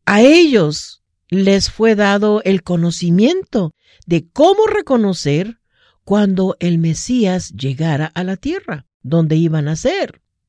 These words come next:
que iban a ser de una mujer virgen, en fin, todos los detalles necesarios para reconocer que Jesús había llegado y que era el Mesías.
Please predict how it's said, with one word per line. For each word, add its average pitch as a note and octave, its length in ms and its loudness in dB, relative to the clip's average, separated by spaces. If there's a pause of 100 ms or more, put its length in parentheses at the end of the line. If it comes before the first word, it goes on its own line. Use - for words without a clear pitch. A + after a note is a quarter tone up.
(440)
que F3 100 -4
iban E3+ 300 0
a E3+ 60 -2
ser F3+ 240 -4
de F#3 80 -4
una F#3+ 400 -2
mujer F#3+ 400 -4
virgen, C4 600 0 (120)
en F#3 160 -2
fin, G#3 380 0 (500)
todos D#4+ 260 4
los D4 160 0
detalles C4+ 560 -2
necesarios A3+ 1040 2 (380)
para F#3 260 0
reconocer A#3 960 -2 (380)
que C#3 140 -8
Jesús - 720 -4 (200)
había C#3+ 380 -2
llegado G#3+ 640 0 (220)
y E3+ 120 -4
que C#3+ 220 0
era D#3 140 -2
el D#3 220 0
Mesías. D3 760 -2